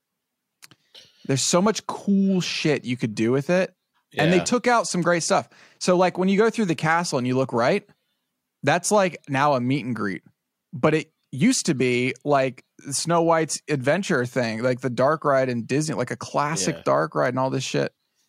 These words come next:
Speaker 2: Yeah.
Speaker 1: Um, anyway, the suggestion is, so you, you go back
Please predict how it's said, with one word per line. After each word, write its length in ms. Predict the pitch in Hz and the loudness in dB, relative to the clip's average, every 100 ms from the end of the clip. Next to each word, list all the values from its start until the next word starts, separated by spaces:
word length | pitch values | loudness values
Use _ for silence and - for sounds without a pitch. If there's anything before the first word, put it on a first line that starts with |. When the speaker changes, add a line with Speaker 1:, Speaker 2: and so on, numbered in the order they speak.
| _ _ | _ _
Speaker 2:
Yeah. 500 | 95 87 139 139 135 | -16 -4 -2 0 0
Speaker 1:
Um, 220 | 131 131 - _ _ _ _ _ | -2 -4 -8 _ _ _ _ _
anyway, 200 | 165 185 | 0 2
the 120 | 143 143 | 2 0
suggestion 720 | 156 127 180 208 - 151 120 | -2 0 0 0 -4 -4 -4
is, 440 | 110 107 110 - _ _ _ _ _ _ | -4 -4 -6 -8 _ _ _ _ _ _
so 200 | - 147 | -2 0
you, 220 | 139 139 | 0 -2
you 260 | 135 151 151 | -4 -4 -4
go 260 | 135 180 214 | 0 2 2
back 560 | 175 151 151 - - | 0 0 -4 -10 -20